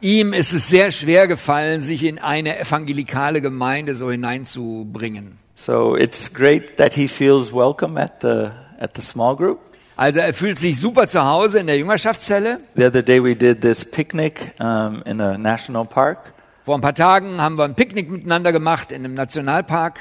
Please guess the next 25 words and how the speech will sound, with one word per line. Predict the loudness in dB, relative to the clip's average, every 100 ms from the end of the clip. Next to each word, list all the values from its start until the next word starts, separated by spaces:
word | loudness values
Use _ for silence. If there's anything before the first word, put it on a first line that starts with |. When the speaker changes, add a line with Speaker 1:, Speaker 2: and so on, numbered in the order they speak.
| -10
Speaker 2:
And | -4
he | 0
brought | 4 6 4
a |
friend. | 0 -2 0 -2 -6 -6
Speaker 1:
Und | -4
er | 2 2
hat, | 2 0 2
er | 4 4
wiederum | 2 -2 0
hat | -2 -4
einen | -6
Freund | -2 -2 -2
mitgebracht. | -6 -6 -6 -4 -6 -6 -2
Speaker 2:
Why | 0
did | 2
he | 2
bring | 0 0 -2
a | -4
friend? | -2 0 0 -2 -14 -2
Speaker 1:
Warum | 0 0 0
hat | 2
er | 2
den | 2
mitgebracht? | -2 -4 -4 -4 -6 -10